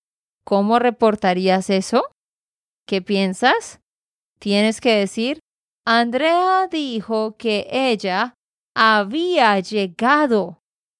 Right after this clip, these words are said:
a su casa a las once". ¿Sí ves? Yo digo,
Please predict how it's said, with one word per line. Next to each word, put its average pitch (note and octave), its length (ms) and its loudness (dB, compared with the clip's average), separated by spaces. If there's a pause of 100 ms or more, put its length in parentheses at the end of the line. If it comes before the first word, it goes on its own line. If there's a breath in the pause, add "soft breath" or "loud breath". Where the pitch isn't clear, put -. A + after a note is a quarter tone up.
(160)
a G#3 140 0
su G3+ 200 -8
casa G3+ 600 2
a F#3 60 2
las F#3 240 -4
once". G3+ 520 -6 (800)
¿Sí - 240 -4
ves? B3+ 460 -2 (800)
Yo G3+ 160 -2
digo, G3+ 400 -4